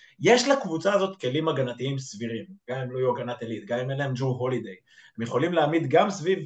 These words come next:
לילארד ויאניס, ואגב, יאניס, תאמין לי שבפלייאוף, תאמין לי, אני בטוח שהוא, מה שנקרא, יהיה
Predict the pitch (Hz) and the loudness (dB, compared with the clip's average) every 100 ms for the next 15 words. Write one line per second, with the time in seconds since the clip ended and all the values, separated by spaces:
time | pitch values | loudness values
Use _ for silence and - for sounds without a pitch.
0 | - 123 143 170 139 107 139 139 - 208 | -10 -4 0 0 0 -4 -6 -6 -10 -12
1 | 110 107 110 107 - - - 95 117 139 | -10 -8 -10 -10 -16 -20 -10 -8 -6 -6
2 | 127 123 117 110 107 - 120 127 117 - | -6 -8 -8 -10 -12 -8 -4 -4 -4 -14
3 | _ 107 101 120 117 117 101 107 107 98 | _ -12 -8 -8 -8 -10 -10 -12 -12 -12
4 | 98 - 147 - 110 104 - _ _ _ | -14 -6 -4 -4 -8 -14 -16 _ _ _
5 | _ _ - 110 117 120 123 123 120 110 | _ _ -14 -8 -8 -4 -2 0 -2 -2
6 | 104 101 _ _ _ _ _ 123 127 | -6 -10 _ _ _ _ _ -2 -2